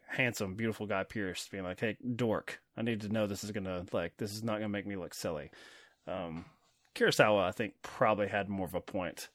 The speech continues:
uh, as far as, um, would that have affected the performances? Would that have affected the film if one, one of your actors knows that he's telling the truth,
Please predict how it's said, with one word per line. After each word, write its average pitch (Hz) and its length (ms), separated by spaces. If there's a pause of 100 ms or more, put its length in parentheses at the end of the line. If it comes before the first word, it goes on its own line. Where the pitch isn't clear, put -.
(120)
uh, 87 240
as - 160
far 90 300
as, - 300 (480)
um, 82 520 (760)
would 147 240
that 151 120
have 135 100
affected 131 540 (140)
the 113 80
performances? 104 540
Would 95 100
that 107 160
have 113 80
affected 123 280
the 131 80
film 120 460 (100)
if 110 460
one, 117 420 (220)
one 135 240
of 123 320
your 110 140
actors 107 500
knows 117 460
that 101 120
he's 117 180
telling 98 300
the 92 60
truth, 92 460